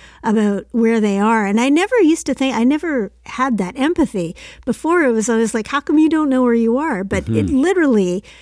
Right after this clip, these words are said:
Speaker 1: and I'm not doing that kind of travel where you're in a different city every night. I'm just going once a week.
Speaker 2: Yeah.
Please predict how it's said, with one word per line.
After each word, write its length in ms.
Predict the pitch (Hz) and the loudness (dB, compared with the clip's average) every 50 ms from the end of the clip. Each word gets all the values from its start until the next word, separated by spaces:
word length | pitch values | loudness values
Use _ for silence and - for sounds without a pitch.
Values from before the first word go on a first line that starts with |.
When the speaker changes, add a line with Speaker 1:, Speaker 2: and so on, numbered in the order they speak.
| - - - - _ _ - | -20 -20 -20 -20 _ _ -4
Speaker 1:
and 160 | 262 247 269 | -2 0 0
I'm 260 | 269 294 359 392 370 | 2 2 2 4 4
not 300 | 320 277 247 220 202 202 | 2 2 0 0 2 2
doing 520 | 208 233 262 302 320 294 226 180 180 190 | 4 4 4 4 4 2 2 0 0 -2
that 260 | 190 202 180 185 - - | -2 -4 -4 -6 -8 -6
kind 260 | - 240 214 214 208 | -2 0 2 4 4
of 160 | 214 196 196 | 2 0 -2
travel 420 | - 233 214 202 202 202 202 202 | -4 -2 0 0 0 0 0 0
where 200 | 190 196 208 196 | 0 2 2 2
you're 240 | 190 185 214 214 208 | 2 2 0 2 2
in 100 | 220 208 | 2 2
a 80 | 202 190 | 0 0
different 320 | 185 220 208 - 185 175 | -2 -4 -4 -4 -6 -6
city 340 | - - 247 208 214 208 202 | -4 -2 0 0 2 2 0
every 220 | 196 185 185 180 | 0 -2 -2 -2
night. 480 | 185 185 214 269 320 320 220 170 202 262 | 0 0 2 2 0 0 -2 -4 -4 -2
I'm 220 | 233 226 254 269 | 0 2 4 4
just 260 | 247 247 214 - - - | 2 2 0 -4 -4 -2
going 480 | 240 214 220 214 208 202 196 196 190 | 0 2 2 4 4 2 2 0 0
once 220 | 196 202 196 - - | 0 0 0 -2 -4
a 80 | 160 | -4
week. 420 | 180 262 302 320 - - - - - | -2 0 0 0 0 -2 -6 -10 -8
Speaker 2:
Yeah. 240 | - 87 82 71 64 | -6 -4 -4 -4 -6